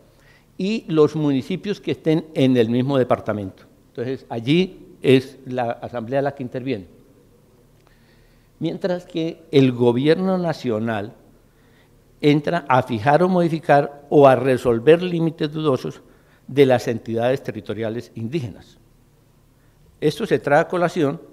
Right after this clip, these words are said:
porque, pues, todos sabemos que hay muchos territo-, eh, muchos resguardos y territorios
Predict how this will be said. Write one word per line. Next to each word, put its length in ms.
porque, 280
pues, 380
todos 260
sabemos 420
que 360
hay 340
muchos 420
territo-, 540
eh, 80
muchos 540
resguardos 960
y 80
territorios 1040